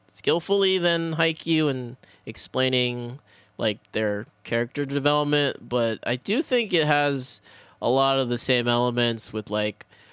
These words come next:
they do the slow motion shots of the soccer ball. They do, like, bird's eye view of the court, uh, or I guess in the soccer it's called the field.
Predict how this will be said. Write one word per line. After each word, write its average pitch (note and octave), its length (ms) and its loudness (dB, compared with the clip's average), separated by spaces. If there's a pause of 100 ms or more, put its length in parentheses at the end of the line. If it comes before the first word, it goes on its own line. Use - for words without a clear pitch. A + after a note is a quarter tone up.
(160)
they B2 120 2
do C#3 220 2
the A#2 560 2
slow C#3+ 320 2
motion C3+ 440 0
shots A#2+ 680 0
of A2 180 -8
the A2 60 -10
soccer A#2 460 -2
ball. A#2 720 0 (380)
They B2 80 -2
do, D#3+ 280 2
like, C3+ 280 2
bird's C#3+ 360 2
eye C#3 240 4
view B2+ 320 2
of A#2 180 -2
the A2 300 -4
court, A#2+ 560 -2
uh, G#2 240 -4
or G#2+ 120 -6
I A#2+ 80 -2
guess B2+ 220 0
in A#2 100 -8
the A2 80 -10 (260)
soccer B2 420 2
it's A2 140 -2
called A2 260 0
the A2 80 -6
field. A2+ 540 0